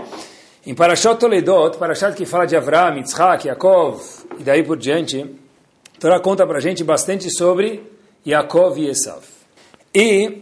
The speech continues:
ele fala o seguinte, tá escrito na Torá o seguinte, Vaigdelu Anearim.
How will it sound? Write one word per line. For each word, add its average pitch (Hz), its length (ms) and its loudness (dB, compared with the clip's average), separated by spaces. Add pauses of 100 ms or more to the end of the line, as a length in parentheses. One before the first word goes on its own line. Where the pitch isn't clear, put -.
ele 180 140 -4
fala 180 180 2
o - 40 0
seguinte, 135 500 -4 (1120)
tá 170 120 -4
escrito 190 580 0
na 170 160 -2
Torá 160 240 2
o 185 40 0
seguinte, 139 480 -8
Vaigdelu 160 760 0
Anearim. 151 500 -4